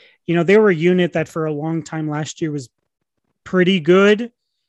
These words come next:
I think, you know, especially talking about some of the losses they had last year, Kyle Van Noy,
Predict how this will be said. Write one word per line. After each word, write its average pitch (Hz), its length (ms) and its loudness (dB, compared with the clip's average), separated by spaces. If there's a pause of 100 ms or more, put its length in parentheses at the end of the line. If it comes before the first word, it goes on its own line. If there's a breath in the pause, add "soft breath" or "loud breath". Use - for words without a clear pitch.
(460)
I 175 100 0
think, 185 440 -4
you 175 160 -4
know, 165 160 -2
especially 165 400 -6
talking 156 320 -8
about 147 380 -6
some 160 120 -6
of 156 80 -8
the 143 80 -6
losses 143 480 -8
they 147 120 -6
had 143 180 -8
last 143 300 -10
year, 151 100 -4
Kyle 151 240 -4
Van 143 240 -2
Noy, 139 440 -6